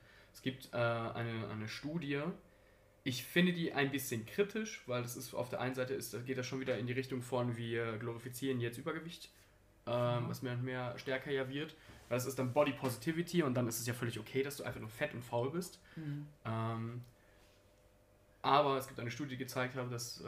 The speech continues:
Speaker 1: dass Frauen mehr und mehr darauf stehen, wenn der Männer nicht komplett so bis oben hin vollgepackt ist mit Muskeln,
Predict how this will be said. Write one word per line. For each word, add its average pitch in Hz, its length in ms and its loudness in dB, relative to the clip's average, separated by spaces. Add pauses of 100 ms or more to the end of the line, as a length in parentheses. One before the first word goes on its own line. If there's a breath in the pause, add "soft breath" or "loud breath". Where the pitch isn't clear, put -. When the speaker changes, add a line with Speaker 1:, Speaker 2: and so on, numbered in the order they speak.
(180)
Speaker 1:
dass 117 180 -10
Frauen 131 520 0
mehr 123 180 0
und 123 100 -2
mehr 123 100 2
darauf 120 240 -2
stehen, 123 400 -4
wenn 120 160 -4
der 117 100 -2
Männer 120 220 -2
nicht 120 220 -4
komplett 127 360 -2
so 120 260 -2
bis 123 320 -6
oben 139 240 2
hin 127 120 0
vollgepackt 139 600 0
ist 123 120 -10
mit 113 140 -8
Muskeln, 160 560 -4